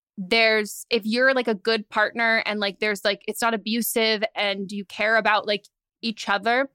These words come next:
anything else about the outcome of your relationship is out of, out of your control. It's kind of just life. And so I hope that you don't think that there's, like, things that you, like, could have done and changed. And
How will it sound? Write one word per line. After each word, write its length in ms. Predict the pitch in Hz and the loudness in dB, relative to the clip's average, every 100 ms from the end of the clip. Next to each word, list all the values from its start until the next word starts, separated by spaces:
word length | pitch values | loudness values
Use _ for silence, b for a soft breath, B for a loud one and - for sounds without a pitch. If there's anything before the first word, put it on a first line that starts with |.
| _ _ _ _ _ _ - | _ _ _ _ _ _ -2
anything 440 | 240 285 277 277 - | 2 2 0 0 0
else 260 | 196 226 | 0 0
about 180 | 240 208 | 0 0
the 100 | 220 | 2
outcome 240 | 202 202 208 | 0 0 -4
of 80 | |
your 80 | 208 | -2
relationship 500 | 208 180 190 220 254 | 0 -2 -2 -2 -2
is 100 | 240 | -2
out 180 | - 214 | 2 2
of, 160 | 254 - _ _ _ _ _ _ - | 0 -6 _ _ _ _ _ _ -2
out 140 | 226 | 0
of 80 | 254 | 0
your 80 | 254 | 0
control. 540 | 240 214 240 185 - | 0 2 0 0 -2
It's 120 | 220 - | -8 -4
kind 260 | 214 220 | -2 -2
of 60 | 220 | -2
just 200 | 220 190 | -4 -4
life. 480 | 156 185 339 - - B B B | -4 -2 -2 -6 -20 B B B
And 160 | 226 | -2
so 400 | 233 240 220 208 - - | 0 2 4 2 -4 -2
I 180 | 220 | -2
hope 280 | 214 240 233 | 0 -2 0
that 120 | 233 | -2
you 100 | 220 | -2
don't 240 | 214 196 - | -2 -2 -2
think 200 | 214 202 | -6 -4
that 140 | 208 | -4
there's, 160 | 202 196 | -4 -4
like, 180 | 196 - | -6 -6
things 220 | 208 208 | -6 -4
that 120 | 220 | -4
you, 120 | 208 | -2
like, 160 | 202 - | -4 -4
could 200 | - 214 | -6 -4
have 140 | 196 | -4
done 240 | 175 190 196 | -4 -4 -4
and 140 | 190 | -8
changed. 580 | - 196 196 220 269 - B B B - | -8 -8 -4 -4 -4 -8 B B B -2
And 420 | 233 214 208 202 | 2 2 -2 -6